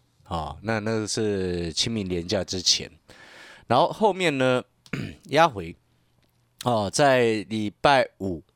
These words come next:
哦，尾盘压回到这个一百零三块做收。哦，这个是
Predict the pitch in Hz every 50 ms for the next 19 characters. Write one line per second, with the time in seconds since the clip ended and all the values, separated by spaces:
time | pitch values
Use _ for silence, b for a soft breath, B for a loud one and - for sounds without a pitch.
0 | _ _ - - 95 90 85 78 76 78 - _ _ _ _ - 107 107 101 98
1 | 107 104 101 113 120 127 131 127 - - 80 76 73 - B B B B B B
2 | B B B B 120 117 113 107 98 95 92 90 87 87 - 104 - - 92 87
3 | 87 85 85 85 - - 139 123 - - 92 87 82 87 85 87 92 95 101 -
4 | - - - 127 120 120 117 - - 135 120 101 92 - - 113 95 85 - -
5 | - 92 87 - _ _ B B B B B - 90 82 80 73 73 73 76 -
6 | 101 101 95 - - 107 101 95